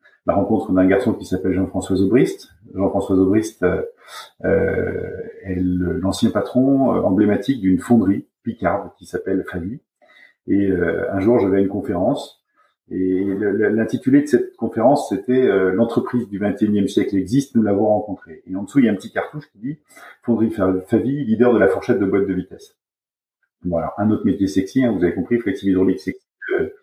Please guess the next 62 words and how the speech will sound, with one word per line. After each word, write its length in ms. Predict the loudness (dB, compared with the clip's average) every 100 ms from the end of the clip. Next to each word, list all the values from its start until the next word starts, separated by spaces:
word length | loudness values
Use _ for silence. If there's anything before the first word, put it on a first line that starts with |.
| _
fourchette 300 | -2 2 2
de 60 | 2
boîte 180 | 2 0
de 80 |
vitesse 320 | -2 0 -2 0
très 140 | -2
sexy 300 | 0 0 0
aussi. 320 | -2 -4 -10 -10 _ -20 -20 -20 _ 2
Et 40 |
donc, 180 | 4 4 0 0
je, 240 | 0 0
je, 180 | -2 -2
je, 220 | -4 -8
je 80 | 2
vais 80 | 4
à 60 |
cette 180 | 4 2
conférence 480 | 0 0 2 2 0
qui 60 | -10
se 100 | -8
passe 160 | -6
dans 120 | -2
les 100 | -4
facs 240 | -2 -4 -2
du 80 | -4
nord 180 | -4
de 80 | -4
Nantes 260 | -2 -4 -6 -20 _ _ _ -6
et 140 | -4
je 160 | -2 -2
vais 340 | 2 4 4
en 140 | 2
me 140 | 0 -4
disant, « 240 | -6 -6
Ça 160 | -6 -10
va 60 | -10
être 120 | -10
un 100 | -10
truc 200 | -10 -10
de 80 | -10
geek, 300 | -12 -16 -18 -20
enfin, 80 |
ça 140 | -16 -12
va 60 |
être 100 | -10
un, 80 | -10 -8
voilà, 180 | -4 -4
l'entreprise 400 | -6 -10 -8 -4
du 100 | 0
vingt 140 | -2 -2
et 40 |
unième 200 | -6 -6
siècle ». 220 | 2 2 2
J'imaginais 640 | -2 0 0 2 2 0
quelque 220 | -4 -10
chose 260 | -2 -2 0
de 80 | -2
vraiment 420 | 0 2 2 0
très, 320 | -4 -6 -4
euh, 160 | -6 -8 -12 _ _ _ _ _ _
euh, 80 | -20 -20 -4
en, 160 | -2